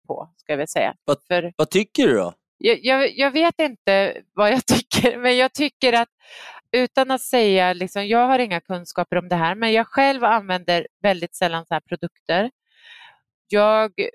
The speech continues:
Speaker 1: funderar på, det jag tycker är konstigt, att så fort vi rör oss lite grann så ska vi dricka någonting efteråt eller innan. Eh, det kan liksom inte vara,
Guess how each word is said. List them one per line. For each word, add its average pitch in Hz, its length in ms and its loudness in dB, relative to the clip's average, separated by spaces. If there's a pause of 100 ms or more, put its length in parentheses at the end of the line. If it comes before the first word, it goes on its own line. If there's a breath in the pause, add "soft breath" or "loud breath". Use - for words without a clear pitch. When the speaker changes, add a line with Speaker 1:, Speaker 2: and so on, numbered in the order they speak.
(280)
Speaker 1:
funderar 240 600 2 (140)
på, 196 400 0 (120)
det 220 100 0
jag 233 220 0
tycker 240 260 -2
är 220 60 -2
konstigt, 208 440 -6
att 190 180 -2
så 196 120 -14
fort 262 240 -6 (140)
vi 208 120 2
rör 226 300 2
oss - 160 -8
lite 175 160 -6
grann 156 280 0
så 156 140 -12
ska 170 200 -4
vi 165 160 -2
dricka - 360 -2
någonting 175 340 -4
efteråt 180 560 0 (240)
eller 190 360 2
innan. 185 600 -2 (720 soft breath)
Eh, 185 400 2
det 214 160 2
kan 220 200 -4
liksom 220 320 -6
inte 214 360 -4
vara, 185 880 2